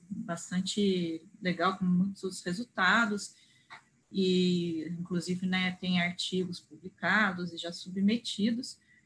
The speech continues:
Eu vou fazer algumas perguntas pra você, relacionadas a algumas dúvidas que eu fiquei,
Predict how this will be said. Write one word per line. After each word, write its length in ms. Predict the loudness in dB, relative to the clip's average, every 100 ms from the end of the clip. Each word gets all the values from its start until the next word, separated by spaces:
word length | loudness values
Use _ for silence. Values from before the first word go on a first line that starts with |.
| _ _ _
Eu 100 | -2
vou 100 | -2
fazer 240 | 0 0 0
algumas 320 | 2 2 0
perguntas 520 | 0 4 6 6 2
pra 200 | -2 -2
você, 540 | -2 -2 -4 -2 0 0
relacionadas 1000 | 0 0 0 2 4 6 4 2 0 2
a 40 |
algumas 460 | 2 2 2 2 0
dúvidas 400 | -2 -2 -4 -6
que 120 | -12
eu 40 |
fiquei, 520 | -16 _ 0 0 0